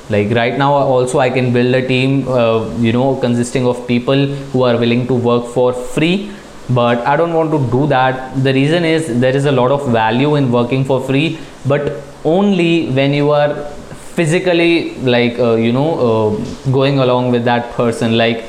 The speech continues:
uh, if, you know, you all are sitting in an office and working together, or, uh, you are just following that person day to day, or, like, whatever. By following, I, uh, didn't meant that social media wala following.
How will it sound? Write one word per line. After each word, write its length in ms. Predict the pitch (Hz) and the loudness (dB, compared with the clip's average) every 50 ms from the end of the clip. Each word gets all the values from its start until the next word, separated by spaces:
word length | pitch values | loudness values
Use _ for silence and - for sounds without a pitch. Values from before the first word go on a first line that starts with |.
| - - - 139 - - | -14 -16 -14 -10 -6 -2
uh, 500 | 123 117 110 107 107 104 104 104 104 101 - - - - - - - - - | 0 2 2 2 2 2 0 0 -2 -4 -6 -10 -14 -14 -16 -16 -10 -6 -2
if, 280 | 127 123 - - - - 101 | -2 -2 -4 -6 -10 -6 -2
you 160 | 117 113 113 113 | 0 0 2 2
know, 320 | 123 131 139 139 - - | 2 2 0 0 0 0
you 220 | 123 120 120 120 | 0 0 2 2
all 240 | 120 120 120 123 120 | 2 2 2 2 2
are 100 | 120 117 | 0 0
sitting 280 | 117 - 127 110 120 117 | 0 -2 -2 -2 0 0
in 80 | 120 120 | 0 0
an 80 | 117 | 2
office 420 | 120 120 120 117 - 127 120 120 131 | 2 0 0 0 0 0 0 0 0
and 120 | 123 120 | 0 0
working 280 | 117 117 117 123 120 113 | 0 0 0 0 -2 0
together, 500 | 117 117 120 120 117 120 120 120 120 120 - - - - - - | 0 2 0 2 2 2 2 2 2 0 -2 -6 -10 -12 -10 -4
or, 340 | - 113 110 110 110 107 110 | -2 0 2 2 2 2 2
uh, 360 | 110 110 110 110 110 110 107 113 | 2 0 0 0 0 0 0 0
you 200 | 117 117 120 120 | 0 2 2 2
are 380 | 117 117 113 113 113 117 113 120 123 120 | 2 2 2 2 0 -2 -2 -2 -2 0
just 240 | 117 117 113 - | 0 0 -2 -2
following 540 | - - 127 120 120 120 120 120 123 123 123 | -4 -2 0 0 2 2 2 2 2 2 2
that 240 | 123 120 120 120 - | 2 0 0 0 0
person 560 | 127 120 117 113 - - 120 117 117 117 113 | -2 0 -2 -2 -2 -2 0 0 0 0 0
day 160 | 110 113 113 110 | 2 0 0 0
to 80 | 123 | 0
day, 160 | 117 120 120 120 | 0 2 2 2
or, 180 | 120 120 123 | 2 2 0
like, 220 | 123 131 127 123 123 | 0 0 0 -2 -2
whatever. 380 | 131 131 131 139 135 120 101 - - - - - | -2 -2 0 0 0 -2 -2 -4 -8 -12 -8 -2
By 100 | 127 127 | -2 -2
following, 400 | 127 - 127 123 123 127 127 127 | 0 0 0 2 2 0 0 0
I, 360 | 123 123 120 120 120 120 120 113 | 0 2 2 2 2 0 0 0
uh, 320 | 110 113 110 107 107 110 | 0 0 2 2 2 2
didn't 260 | 113 123 131 131 127 | 0 0 0 0 0
meant 300 | 123 117 117 117 117 113 | 0 0 0 0 0 0
that 260 | 120 117 113 113 - | 0 0 0 0 -2
social 300 | - 117 110 104 - 123 | -2 -2 -2 0 0 0
media 280 | 117 117 113 113 117 113 | 0 0 0 0 2 2
wala 200 | 113 113 117 113 | 2 2 0 0
following. 440 | - 120 113 113 120 135 156 180 | 0 0 0 2 2 0 0 -4